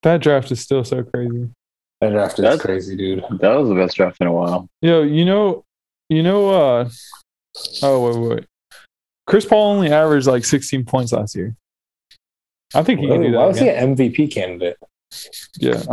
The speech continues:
Speaker 3: know. That was
Speaker 1: I think
Speaker 3: some,
Speaker 1: that was
Speaker 3: that
Speaker 1: a
Speaker 3: was some
Speaker 1: joke.
Speaker 3: B S. He had
Speaker 1: Yeah,
Speaker 3: no
Speaker 1: I think
Speaker 3: chance
Speaker 2: Yeah,
Speaker 3: of
Speaker 2: low-key,
Speaker 3: winning it.
Speaker 2: low-key, we all knew.
Speaker 1: His numbers were
Speaker 3: Oh,
Speaker 1: not
Speaker 3: who y'all,
Speaker 1: impressive.
Speaker 3: who do y'all think's gonna win M V P?
Speaker 2: How
Speaker 1: Uh,
Speaker 2: do you think?
Speaker 1: I can't, I wanna say K D.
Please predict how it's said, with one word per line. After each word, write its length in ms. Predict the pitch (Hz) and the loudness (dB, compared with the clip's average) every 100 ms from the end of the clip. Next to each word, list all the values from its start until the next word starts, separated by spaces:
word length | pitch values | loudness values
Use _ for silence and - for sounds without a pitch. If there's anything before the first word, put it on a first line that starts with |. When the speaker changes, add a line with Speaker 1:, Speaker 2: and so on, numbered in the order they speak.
| 123 90 | 0 2
Speaker 3:
know. 220 | 87 98 | 2 2
That 60 | 135 | 2
was 80 | 131 | 2
Speaker 1:
I 20 | |
think 20 | |
Speaker 3:
some, 120 | 135 | 0
Speaker 1:
that 80 | 117 | 0
was 80 | 117 | 2
Speaker 3:
that 60 | |
Speaker 1:
a 40 | 135 | 2
Speaker 3:
was 120 | 123 | 2
some 100 | 101 | 0
Speaker 1:
joke. 80 | - | 0
Speaker 3:
B 120 | 92 | 0
S. 280 | 90 90 - | 0 -2 -2
He 80 | - | 0
had 100 | 120 | 2
Speaker 1:
Yeah, 80 | 117 | 2
Speaker 3:
no 60 | 117 | 0
Speaker 1:
I 40 | |
think 120 | 117 | -2
Speaker 3:
chance 220 | 92 92 95 | -2 -2 -2
Speaker 2:
Yeah, 60 | |
Speaker 3:
of 40 | 87 | 0
Speaker 2:
low-key, 480 | 127 185 190 - 190 | 2 2 0 -2 0
Speaker 3:
winning 220 | 90 87 | 0 0
it. 60 | 117 | 2
Speaker 2:
low-key, 280 | 165 - 127 | 2 2 2
we 120 | 113 | 2
all 140 | 107 | 0
knew. 100 | 104 | 0
Speaker 1:
His 140 | 101 139 | 0 2
numbers 300 | 175 175 120 | 2 2 2
were 100 | 120 | 2
Speaker 3:
Oh, 120 | 120 | 4
Speaker 1:
not 80 | 127 | 4
Speaker 3:
who 80 | 156 | 4
y'all, 180 | 165 147 | 2 2
Speaker 1:
impressive. 140 | 131 117 - - | -2 -6 -4 -2
Speaker 3:
who 60 | 143 | 0
do 40 | 180 | 2
y'all 100 | 170 | 0
think's 140 | 156 | 0
gonna 100 | 151 | 0
win 100 | 147 | 0
M 80 | 143 | 0
V 100 | 131 | -2
P? 240 | 120 131 90 - _ _ _ _ _ _ _ _ _ - _ _ _ _ | -2 -4 -4 -12 _ _ _ _ _ _ _ _ _ -20 _ _ _ _
Speaker 2:
How 240 | 113 120 | -2 0
Speaker 1:
Uh, 40 | 120 | 0
Speaker 2:
do 40 | 98 | -2
you 80 | |
think? 300 | 95 92 87 - _ _ _ _ _ - _ - - - 571 440 - _ - - - _ - | -2 -4 -6 -14 _ _ _ _ _ -20 _ -20 -2 0 2 0 -4 _ -14 -14 -14 _ 0
Speaker 1:
I 80 | 147 | 2
can't, 280 | 170 254 170 | 4 4 4
I 80 | |
wanna 240 | 185 247 302 | 4 4 4
say 260 | - 220 185 | 4 4 4
K 220 | 185 175 | 4 4
D. 340 | 165 160 151 | 4 2 0